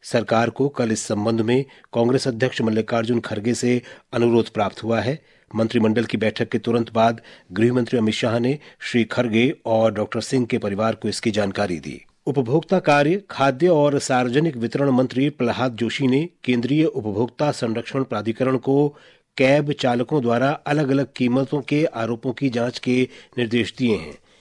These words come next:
कैब चालक कथित तौर पर Android और Apple उपभोक्ताओं से एक ही गंतव्य स्थान के लिए अलग-अलग किराया वसूल रहे हैं। श्री जोशी ने कहा कि उन्होंने प्राधिकरण को मामले में विस्तृत जांच करने और जल्द से जल्द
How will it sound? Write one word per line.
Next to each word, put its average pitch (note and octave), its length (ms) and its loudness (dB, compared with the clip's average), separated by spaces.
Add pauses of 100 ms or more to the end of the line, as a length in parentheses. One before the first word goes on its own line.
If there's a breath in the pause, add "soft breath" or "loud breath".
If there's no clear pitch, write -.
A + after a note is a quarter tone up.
(220 soft breath)
कैब C#3 200 4
चालक C#3 440 -2
कथित C3 280 -2
तौर A#2+ 200 2
पर C#3 340 -2
Android B2+ 480 0
और C3 300 0
Apple C#3 280 -2 (120)
उपभोक्ताओं A2 560 -2
से C#3+ 380 -2
एक C3 240 -2
ही B2 360 2 (260 loud breath)
गंतव्य B2+ 520 0
स्थान C#3 300 -4
के B2+ 140 -2
लिए B2+ 220 4
अलग-अलग B2+ 600 0
किराया A2 460 -2 (280 loud breath)
वसूल A2 320 0
रहे A2+ 240 -2
हैं। D#2+ 180 -8 (420 loud breath)
श्री C3+ 200 -2
जोशी C3 280 0
ने D#3 100 2
कहा C#3+ 240 -2
कि D3+ 400 0
उन्होंने B2+ 320 0
प्राधिकरण B2+ 560 -2
को C3+ 160 -4
मामले A#2+ 360 -2
में C3+ 160 0
विस्तृत A2+ 480 -4
जांच A#2 380 -4
करने A2+ 400 -2 (300 loud breath)
और A#2 240 0
जल्द C#3 220 0
से C#3 140 -2
जल्द A#2 300 -2